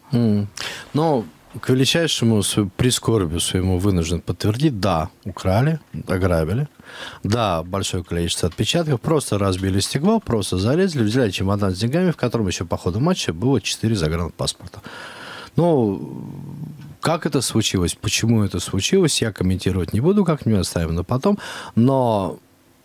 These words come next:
м, это факт, и Николай Витальевич потерял очень большие для него деньги, на самом деле,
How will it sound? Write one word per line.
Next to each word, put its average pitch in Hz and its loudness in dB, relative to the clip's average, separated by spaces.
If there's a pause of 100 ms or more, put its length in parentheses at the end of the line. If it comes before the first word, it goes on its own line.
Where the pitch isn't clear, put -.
(140)
м, 87 0
это 135 2
факт, 147 -2
и 113 6
Николай 107 2
Витальевич 87 -2
потерял 90 0
очень 123 2
большие 85 0
для 76 0
него 73 0
деньги, 71 -2
на 120 0
самом 143 -2
деле, 151 -4